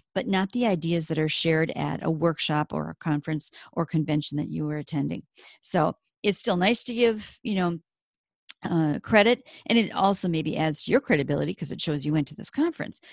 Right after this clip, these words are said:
but that part of it is not copyright protected, just so that you know that. And then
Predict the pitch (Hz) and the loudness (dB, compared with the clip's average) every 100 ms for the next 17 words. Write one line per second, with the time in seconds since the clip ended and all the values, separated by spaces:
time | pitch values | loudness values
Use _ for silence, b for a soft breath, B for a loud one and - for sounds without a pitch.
0 | B 170 185 160 - 185 139 - 214 190 | B 0 4 4 2 2 2 2 2 2
1 | 147 147 - 143 151 - - 135 147 139 | 2 -2 -6 -6 -6 -6 -8 -10 -8 -8
2 | - - - 120 - - - 143 - 131 | -8 -12 -14 -14 -14 -18 -14 -14 -10 -6
3 | - - 147 147 73 - - _ _ _ | -6 -4 -4 -4 -4 -8 -12 _ _ _
4 | _ _ _ _ _ _ _ _ _ b | _ _ _ _ _ _ _ _ _ b
5 | b - 214 - 226 247 | b 2 4 4 2 2